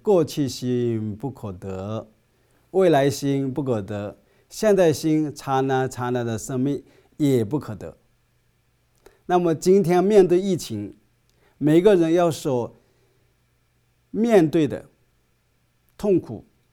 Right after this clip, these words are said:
都不一样。在这种情况之下，我们改变不了大环境，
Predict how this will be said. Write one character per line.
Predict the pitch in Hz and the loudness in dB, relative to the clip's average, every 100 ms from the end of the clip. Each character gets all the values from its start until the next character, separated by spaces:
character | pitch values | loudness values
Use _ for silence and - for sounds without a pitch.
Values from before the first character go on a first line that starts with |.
| _ _ | _ _
都 | 123 | -6
不 | 113 | -4
一 | 110 | -6
样。 | 104 98 _ _ _ _ _ _ _ _ _ _ | -6 -10 _ _ _ _ _ _ _ _ _ _
在 | - 175 | -6 -2
这 | 185 | 0
种 | 170 151 | 0 0
情 | - 151 | -2 -2
况 | 165 | -2
之 | 139 143 | -2 -4
下， | 147 147 85 _ _ _ _ _ _ _ _ | -2 -4 -4 _ _ _ _ _ _ _ _
我 | 131 | -2
们 | 127 151 151 | 0 0 -2
改 | - 123 | -2 0
变 | 120 156 | 0 0
不 | 131 165 | 0 -2
了 | 131 98 | -2 -2
大 | 143 131 | -2 -2
环 | 101 101 | -4 -8
境， | 104 123 110 | -8 -10 -12